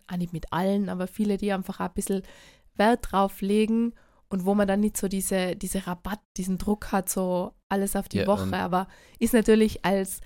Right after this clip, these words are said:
Speaker 1: Content Creator, Influencer auch voll schwer, weil das halt einfach so dieses Hauptquartal ist, oder? Dieser November, Dezember,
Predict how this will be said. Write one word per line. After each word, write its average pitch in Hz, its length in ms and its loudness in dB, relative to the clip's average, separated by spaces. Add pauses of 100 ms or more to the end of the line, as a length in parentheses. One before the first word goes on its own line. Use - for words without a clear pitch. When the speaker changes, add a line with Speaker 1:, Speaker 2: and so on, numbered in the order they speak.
(180)
Speaker 1:
Content 220 420 0
Creator, 208 420 -2
Influencer 202 640 -2
auch 220 60 -6
voll 180 140 -2
schwer, 196 340 0
weil 190 120 -2
das 202 160 -4
halt 190 180 -4
einfach 196 240 -2
so - 160 -4
dieses 185 400 -4 (280)
Hauptquartal 190 1040 -2
ist, 180 220 -6
oder? 202 200 -2
Dieser 190 320 -6
November, 196 540 -2
Dezember, 196 720 -2